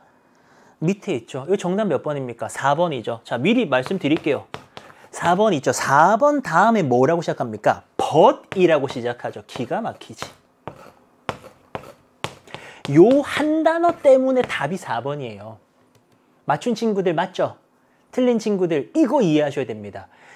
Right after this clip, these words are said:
이게 얘가 해석상으로, 내용상으로 사 번에 들어가는 게 절대로 아닙니다. 이건 천 프로 아니에요. 아니, 해석으로 집어넣으면요.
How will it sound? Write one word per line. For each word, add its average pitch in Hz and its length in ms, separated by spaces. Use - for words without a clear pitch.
이게 226 440
얘가 165 640
해석상으로, 208 1160
내용상으로 262 1000
사 139 340
번에 214 280
들어가는 147 460
게 165 140
절대로 277 840
아닙니다. 131 340
이건 151 300
천 330 320
프로 302 220
아니에요. 113 360
아니, 170 180
해석으로 262 600
집어넣으면요. 147 1080